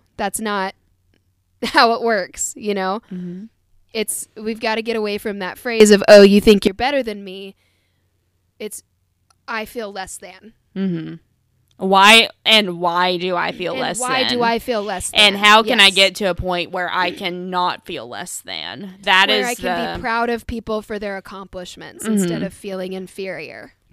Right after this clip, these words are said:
Speaker 2: Yes,
Speaker 1: Yeah.
Speaker 2: exactly. So, um, Young writes that if these projections remain hidden, the projection-making factor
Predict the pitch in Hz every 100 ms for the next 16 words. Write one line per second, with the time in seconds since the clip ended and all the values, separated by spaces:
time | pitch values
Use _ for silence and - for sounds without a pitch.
0 | _ _ _ - 185 165 - - - -
1 | _ 196 185 151 175 - 90 185 _ _
2 | - - - - _ _ - 233 214 208
3 | 202 - _ 208 202 180 160 156 190 -
4 | _ 381 370 - 359 330 254 202 _ _
5 | _ _ _ _ 202 202 226 247 262 214
6 | 196 - 190 180 - 208 247 - 269 220
7 | 208 - 220 196 190 190 185 185 208 220
8 | 202 175 165 160 175 - - - - 196
9 | 208 196 175 196 214 - 247 240 208 196
10 | 208 190 - 226 226 - 160 147 170